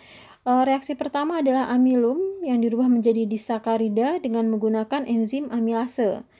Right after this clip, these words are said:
Dan yang kedua, reaksi kedua, itu adalah lemak yang dirubah menjadi asam lemak plus gliserol dengan menggunakan enzim lipase.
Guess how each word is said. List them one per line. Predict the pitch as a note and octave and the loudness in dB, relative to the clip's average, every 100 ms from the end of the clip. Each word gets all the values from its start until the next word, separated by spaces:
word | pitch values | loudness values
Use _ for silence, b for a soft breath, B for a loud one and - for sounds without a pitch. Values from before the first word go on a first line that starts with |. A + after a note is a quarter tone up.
| B B B B | B B B B
Dan | A3+ A#3 | 2 4
yang | A#3+ | 2
kedua, | B3+ A3+ A#3 G#3 D4 | 0 0 2 2 2
reaksi | F#4 B3+ - A#3+ | 2 0 -4 -4
kedua, | A3 G#3 G#3 G#3+ D#4 G#4+ b b b B3 | -2 0 2 0 -2 -6 b b b -8
itu | D#4 | -2
adalah | D#4+ C4+ B3 A#3+ | 2 4 4 2
lemak | C4 D4+ D#4 A#3 E4+ - | 0 0 0 -2 -4 -2
yang | C#4 | 2
dirubah | B3+ B3 C#4 D#4 | 2 4 0 0
menjadi | D4 A#3 A#3 C#4 | 0 2 0 0
asam | B3+ B3+ B3+ B3+ | -4 -2 0 2
lemak | B3+ C4+ D4+ - | 2 0 -2 -6
plus | C#4+ - | -6 -4
gliserol | A#3 B3+ B3+ C#4 C4 G#3 - - B B B | -2 -2 0 -4 -2 -4 -6 -10 B B B
dengan | A3+ A3+ C4+ | -2 0 2
menggunakan | C4+ A3 A3+ A3 A3 C#4 C4+ | 0 0 0 -2 -2 -6 -2
enzim | A3+ A3 B3+ B3+ | -2 0 2 2
lipase. | A3+ A3 G3+ - G3 G#3 | 0 -4 -8 -8 -8 -8